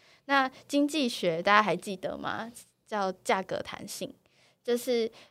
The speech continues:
呃，如果是民生必需品的话，它基本上不受价格影响。所以假设现在米价上涨五趴的时候，就算贵一点，大家必须吃米还是会去买嘛。但是今天车的价格如果上涨十percent，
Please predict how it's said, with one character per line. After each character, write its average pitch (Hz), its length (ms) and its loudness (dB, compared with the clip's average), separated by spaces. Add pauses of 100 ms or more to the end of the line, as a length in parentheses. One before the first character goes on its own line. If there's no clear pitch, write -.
(100)
呃， 190 180 0
如 233 120 4
果 233 120 8
是 277 140 4
民 226 180 0
生 226 240 0
必 240 140 -2
需 220 220 -2
品 170 200 -6
的 151 140 -2
话， 190 240 2
它 208 100 -2
基 214 200 -2
本 180 120 -2
上 190 180 -2
不 175 140 -6
受 202 240 0
价 175 220 -4
格 - 220 -4
影 - 200 -12
响。 - 180 -6 (360)
所 - 160 2
以 240 80 8
假 190 200 0
设 214 320 4
现 226 280 -2
在 208 220 4
米 185 320 -4
价 202 280 2
上 208 260 0
涨 185 200 -6
五 160 120 -6
趴 160 220 -2
的 165 140 -2
时 - 160 -8
候， 170 220 -4
就 233 120 -2
算 247 220 2
贵 220 220 2
一 220 40 0
点， 185 200 -2
大 202 160 0
家 196 120 0
必 202 160 -4
须 196 160 -2
吃 196 240 -4
米 190 160 -6
还 160 120 -12
是 185 120 -6
会 175 100 4
去 185 140 -10
买 190 240 -12
嘛。 - 80 -18 (640)
但 269 140 4
是 269 220 0 (240)
今 269 240 0
天 262 260 0
车 247 360 2
的 202 120 4
价 185 220 -2
格 175 160 -2
如 190 140 -2
果 185 120 4
上 190 240 -4
涨 180 200 -6
十 - 340 -6
percent， 202 460 -4